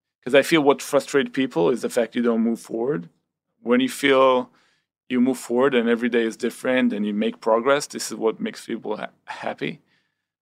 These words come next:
Um, and I remember when, uh, we wanted to schedule a meeting or,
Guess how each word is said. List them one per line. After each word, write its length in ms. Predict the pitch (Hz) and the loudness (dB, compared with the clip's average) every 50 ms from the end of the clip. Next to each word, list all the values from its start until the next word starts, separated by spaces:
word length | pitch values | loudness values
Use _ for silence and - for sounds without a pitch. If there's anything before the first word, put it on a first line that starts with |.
| _ _ - | _ _ -8
Um, 600 | 117 110 110 110 107 107 107 107 107 104 - _ _ _ _ _ _ _ _ _ _ _ _ _ _ _ _ _ _ _ _ _ _ _ - - | -4 -2 -2 0 0 0 -2 -2 -2 -4 -8 _ _ _ _ _ _ _ _ _ _ _ _ _ _ _ _ _ _ _ _ _ _ _ 0 2
and 440 | 131 127 123 123 123 123 127 120 - _ _ _ _ _ _ _ _ _ _ _ _ _ _ _ _ _ _ _ - | 4 6 6 6 4 2 0 -4 -8 _ _ _ _ _ _ _ _ _ _ _ _ _ _ _ _ _ _ _ 2
I 60 | 123 120 | 2 4
remember 400 | 123 131 143 147 143 147 135 135 | 4 4 4 4 6 6 4 4
when, 480 | 131 127 123 120 120 117 117 120 117 117 | 4 4 4 4 4 4 4 4 4 4
uh, 300 | 113 113 113 110 113 113 | 4 4 4 4 4 2
we 160 | 110 123 120 | 4 2 2
wanted 300 | 120 127 127 123 123 120 | 4 4 4 4 2 0
to 100 | - 123 | -2 -4
schedule 360 | 117 - - 123 120 127 120 113 | -6 -4 -4 -4 -2 0 0 0
a 40 | |
meeting 480 | 113 120 131 135 131 131 127 127 127 120 | 2 2 2 2 2 2 2 2 2 2
or, 420 | 110 104 104 101 101 101 104 104 | 2 0 0 0 -2 -2 -6 -8